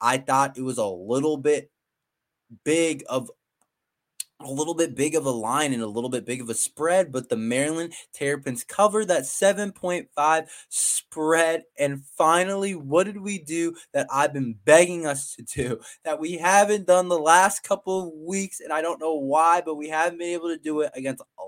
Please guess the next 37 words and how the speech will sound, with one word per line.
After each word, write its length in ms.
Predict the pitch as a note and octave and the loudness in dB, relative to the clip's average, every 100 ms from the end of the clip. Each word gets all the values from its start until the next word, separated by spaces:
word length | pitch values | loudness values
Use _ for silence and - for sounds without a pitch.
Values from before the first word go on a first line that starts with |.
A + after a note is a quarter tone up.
| G#2 | -4
lesser 340 | C#3+ F3 F3+ | -2 -2 -4
opponent, 420 | F3 D#3+ D#3 C#3+ - - - | -8 -8 -8 -10 -14 -20 -10
even 300 | F3+ A3 G#3 | -6 -6 -6
teams 400 | - A3+ A3 C#3+ | -4 -2 -2 -4
worse 480 | G2+ C3+ G3+ G#3+ | -2 2 2 0
than 220 | - F3 E3+ | -4 -4 -4
Michigan 320 | E3+ - D#3 | -6 -6 -8
State. 320 | - F3 G3 | -4 -4 -4
Michigan 360 | F3+ C#3 B3+ A#3+ | -6 -8 -8 -8
State's 220 | G3+ - | -8 -10
probably 460 | - F#3+ G3+ B3 | -8 -2 0 0
the 140 | F#3+ C3 | -2 -6
best 500 | - D3 F#3+ - - | -4 -4 -4 -8 -14
team 260 | F#3 F#3 F#3+ - - | -12 -12 -14 -18 -4
that 140 | D3 | -4
we've 260 | D#3 A3 A#3 | -2 -6 -8
played 300 | - G3+ F#3+ | -6 -6 -2
yet, 260 | F#3 E3+ - - - | 0 -2 -4 -4 -2
but 80 | |
against 300 | E3 F#3 F3+ - | 0 0 -4 -6
other 280 | D3 G3+ A#3+ | -4 -2 0
teams, 320 | A#3 A3 - - _ | -2 -2 -6 -16 _
we 760 | A2 A2 E3+ A#3+ C#4+ F4 C#4 _ _ | -16 -6 2 4 6 4 0 _ _
have 300 | - G3+ E3 | 0 0 2
gotten 360 | D3 F#3 E3 E3 | 0 0 0 -4
off 240 | F3+ - | -6 -8
to 100 | C#3+ | -12
such 760 | C#3 - - - G#3+ A3+ - - _ - | -8 -8 -8 -4 -2 -4 -6 -16 _ -10
slow 600 | - - D#3+ F3+ G#3 A3 | -6 -4 6 8 8 4
starts. 500 | G3 - F3 E3+ E3+ | 0 0 2 2 -2
This 160 | E3 F#3+ | -6 -8
is 100 | F#3+ | -4
one 160 | F#3 | -4
of 60 | F#3+ | -2
the 80 | F3 | -4
first 540 | - D3 E3+ E3+ C3 | -2 0 0 -2 -4
games 400 | C3+ C#3 D3 C#3+ | -2 0 -2 -6